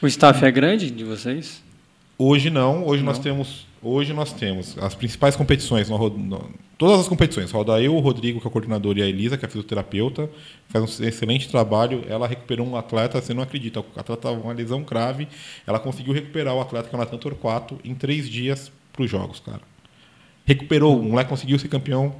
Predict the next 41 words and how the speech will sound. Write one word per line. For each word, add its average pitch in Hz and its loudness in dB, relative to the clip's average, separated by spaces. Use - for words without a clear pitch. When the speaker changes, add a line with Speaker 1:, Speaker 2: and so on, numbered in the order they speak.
Speaker 2:
dos 127 2
jogos. 110 2
E 101 -4
vai 101 2
estar 117 -2
no 117 -2
Mundial 113 -2
agora. 90 -6
Vai 104 -2
estar 113 2
no, 107 2
no, 95 -4
nos 98 -6
Jogos 107 -2
Paralímpicos 95 -6
agora. 87 -4
É, 95 -2
e 143 4
aí, 156 6
nas 175 2
competições 151 -4
maiores, 151 4
nós 143 0
levamos 127 -2
a 120 -4
nossa 123 -4
analista 127 -4
de 139 -6
desempenho, 143 -4
que 156 -8
é 131 -2
a - -4
Paula 123 -2
Vaquian, 135 -2
e 143 0
agora 147 2
nós 151 0
vamos 151 -6
começar 139 -4
a - -6
co-, 135 -4